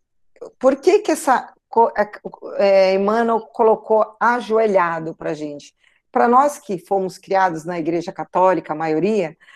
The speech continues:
é comum pra gente ajoelhar pra rezar, né? Na, lá na igreja.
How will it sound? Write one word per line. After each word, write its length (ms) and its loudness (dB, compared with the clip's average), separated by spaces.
é 120 0
comum 640 0
pra 160 4
gente 320 -2
ajoelhar 640 0
pra 180 -2
rezar, 460 -4
né? 320 -6
Na, 340 -6
lá 180 -2
na 240 -4
igreja. 480 -2